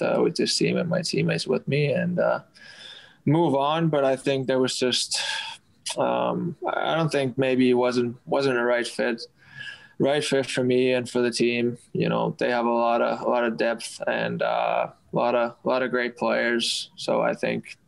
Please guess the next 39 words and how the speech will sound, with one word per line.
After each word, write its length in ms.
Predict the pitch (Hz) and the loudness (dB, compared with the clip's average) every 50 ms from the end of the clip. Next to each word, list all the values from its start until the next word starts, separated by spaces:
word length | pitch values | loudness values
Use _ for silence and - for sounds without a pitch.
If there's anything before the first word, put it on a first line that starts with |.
| _ - - - - - - - - - - - | _ -10 -10 -10 -8 -10 -12 -12 -14 -14 -8 -4
I 100 | - 131 | -2 0
think 200 | 123 143 143 139 | 0 0 2 2
it 40 | 143 | 2
was 220 | 143 139 123 - | 2 2 2 2
just, 460 | - 143 135 123 - - - - - - _ _ _ _ - | 2 2 2 2 0 -2 -4 -6 -10 -12 _ _ _ _ -2
um, 640 | 160 160 160 160 127 127 127 127 127 123 120 117 - - | 0 0 2 2 2 2 2 2 2 0 -2 -2 -4 -2
the 140 | - 135 127 | -2 0 0
team's 340 | - - 131 131 131 123 - | 2 2 2 4 2 2 0
time 420 | - 131 127 127 127 127 127 123 | 0 0 0 0 0 2 2 2
and 260 | 120 123 120 120 113 - _ _ _ _ _ _ _ _ - - | 2 2 0 -2 -4 -6 _ _ _ _ _ _ _ _ -8 -2
my 260 | 131 127 127 123 127 | 0 0 2 0 0
time 380 | 123 - 123 120 120 123 123 | 0 0 0 0 0 -2 -2
to 100 | 117 117 | 0 0
move 280 | 120 120 120 120 117 110 | 2 4 4 4 4 4
on, 400 | 113 117 117 123 123 131 131 127 | 4 2 2 2 2 2 0 0
and, 340 | 120 117 117 113 117 120 - | 0 0 0 -2 -2 -2 0
uh, 440 | 110 110 113 120 117 113 110 110 107 - _ _ _ _ _ _ _ _ - | 0 0 2 2 2 0 0 -2 -4 -6 _ _ _ _ _ _ _ _ -4
you 120 | - 107 | -2 -2
know, 220 | 95 95 92 156 - _ _ _ - | 0 -2 -2 -4 -6 _ _ _ -4
they, 340 | 117 117 117 117 117 120 - _ _ _ _ - | -2 0 2 2 0 0 -4 _ _ _ _ -4
well, 160 | - 120 120 | -2 -2 0
they 140 | 120 123 123 | 0 0 0
got 160 | 123 120 117 | 0 0 0
a 60 | 117 | 0
hell 260 | 120 120 120 117 113 | 0 0 2 2 2
of 100 | 113 113 113 | 2 0 -2
a, 40 | - - | -4 -2
hell 160 | - 123 123 | 0 2 2
of 80 | 117 113 | 2 0
a 20 | |
player 340 | - - 120 120 120 120 120 - - - | 0 0 0 0 2 0 0 -2 -2 -2
in, 220 | 120 104 113 113 | -2 -2 -2 -2
in 160 | - 123 120 120 | -2 0 2 2
return 420 | 117 117 - - 117 117 117 120 | 2 2 0 0 -2 -2 -2 -2
too, 440 | 123 - 104 110 123 131 127 - - - | -2 0 2 4 4 4 2 0 -4 -6
which, 480 | - 123 113 113 113 - - - - - | -4 -2 -2 -2 0 -2 -2 0 0 0
uh, 300 | 120 113 117 120 117 113 - _ _ - _ - - - - _ _ _ | 0 2 2 2 2 0 -4 _ _ -20 _ -20 -20 -20 -20 _ _ _
you 120 | - - 107 | -4 -2 0
know, 280 | 107 104 104 107 - | 0 0 0 0 -2